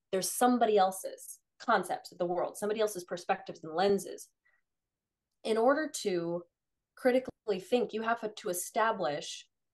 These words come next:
what your lens and model of the world actually is. And you have to, at times, be able to separate yourself from that lens. Is this my skewed perspective? Is this my limited vantage point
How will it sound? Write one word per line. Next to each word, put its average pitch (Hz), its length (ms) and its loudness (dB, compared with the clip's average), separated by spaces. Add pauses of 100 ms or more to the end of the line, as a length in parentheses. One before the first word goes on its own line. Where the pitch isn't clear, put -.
(540)
what 226 420 4
your 240 260 4
lens 208 420 2
and 196 120 -2
model 185 400 4
of 196 80 -2
the 180 80 -4
world 165 280 -4
actually 170 460 -2
is. - 380 -6 (220)
And 208 160 2
you 208 120 0
have 294 340 2
to, 170 220 0
at - 120 -2
times, 175 680 -2 (240)
be 220 180 4
able 233 220 8 (100)
to 202 80 -6
separate 208 640 0
yourself 208 640 0 (640)
from 240 260 6
that 180 260 2
lens. - 500 -4 (680)
Is 185 160 -4
this 220 200 0
my 220 280 4
skewed 262 600 -2
perspective? 254 600 0
Is 175 140 -4
this 185 160 -8
my 226 220 2
limited 247 560 0
vantage 233 420 0
point 160 240 -4